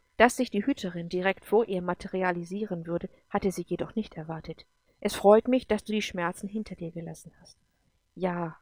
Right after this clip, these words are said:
hauchte Anne, sichtlich betroffen von der Erinnerung. „Ich weiß, es war hart, aber du hast damit das Universum verändert.“ Anne sah Iliades fragend an.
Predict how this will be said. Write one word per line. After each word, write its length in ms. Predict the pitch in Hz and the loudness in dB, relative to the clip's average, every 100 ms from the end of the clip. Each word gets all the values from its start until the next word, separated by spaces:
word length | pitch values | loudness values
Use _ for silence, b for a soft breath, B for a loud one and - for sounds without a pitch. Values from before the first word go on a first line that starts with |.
| - | -14
hauchte 340 | 170 - 175 - | -14 -10 -12 -12
Anne, 240 | 156 156 | -12 -12
sichtlich 480 | - 214 - - - | -4 -4 -4 -12 -10
betroffen 420 | - - 165 - | -8 -2 -2 -2
von 160 | - 185 | -10 -12
der 120 | 175 | -10
Erinnerung. 560 | 175 - 175 165 165 160 _ _ _ _ _ _ | -10 -12 -12 -14 -16 -20 _ _ _ _ _ _
„Ich 160 | 240 208 | -4 0
weiß, 260 | 214 175 - | 0 0 -4
es 160 | 196 | -2
war 180 | 202 196 | 0 0
hart, 260 | 185 151 - _ _ _ | -4 -10 -16 _ _ _
aber 200 | 196 202 | 2 4
du 100 | 220 | 4
hast 180 | 226 220 | 2 0
damit 220 | 208 208 | -2 0
das 140 | 208 - | -2 -2
Universum 540 | 220 202 220 208 170 | -2 0 -2 -2 -8
verändert.“ 580 | - 175 160 160 143 - _ _ _ _ _ _ _ _ - | -8 -10 -10 -12 -16 -20 _ _ _ _ _ _ _ _ -10
Anne 280 | 175 190 | -6 -4
sah 140 | 196 190 | -4 -4
Iliades 580 | 165 175 180 160 170 - | -4 -6 -6 -6 -8 -8
fragend 380 | - 160 170 | -8 -8 -8
an. 240 | - 180 | -12 -12